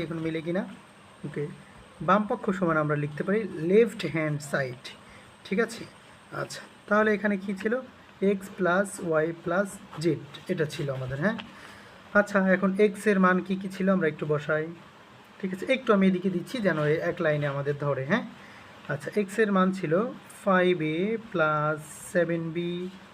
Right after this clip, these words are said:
প্লাস নাইন সি। আচ্ছা, এরপরে এক্সের পরে আবার প্লাস আছে, প্লাস।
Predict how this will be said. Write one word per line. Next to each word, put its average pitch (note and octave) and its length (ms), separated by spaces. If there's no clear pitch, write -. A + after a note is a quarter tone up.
প্লাস E3 340
নাইন D3 280
সি। D#3+ 140
আচ্ছা, D3+ 220
এরপরে G3+ 220
এক্সের G3 240
পরে F#3 140
আবার D3+ 200
প্লাস D3+ 200
আছে, F3+ 160
প্লাস। D3 240